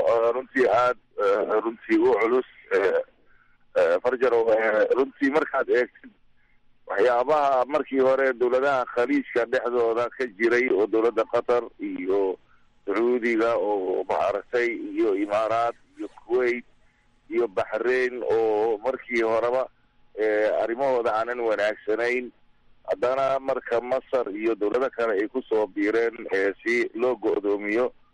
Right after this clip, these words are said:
oo Qatar oo markaa iyaga, eh, lagu maaragtay, eh, tuhmayo inay qadiyadda maaragtay, eh, Carbeed iyada arrimo ka dhan ah inay ku tallowday ama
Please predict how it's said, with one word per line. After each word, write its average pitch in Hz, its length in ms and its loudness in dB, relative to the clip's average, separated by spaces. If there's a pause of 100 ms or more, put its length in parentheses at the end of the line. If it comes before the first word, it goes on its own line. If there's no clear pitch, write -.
(260)
oo 101 340 0
Qatar 123 360 -2
oo 107 180 0
markaa 110 420 -2
iyaga, 110 560 0
eh, 98 320 0
lagu 110 480 0 (480)
maaragtay, 104 680 -4 (100)
eh, 101 240 0
tuhmayo 117 560 0
inay 110 560 -2 (520)
qadiyadda 107 840 -2
maaragtay, 98 480 -4
eh, 92 480 0 (160)
Carbeed 101 560 -2
iyada 110 480 0
arrimo 110 260 -4
ka 135 140 -4
dhan 107 260 -4
ah 101 140 -2 (540)
inay 113 240 -2
ku 127 160 -4
tallowday 110 760 0
ama 104 180 -2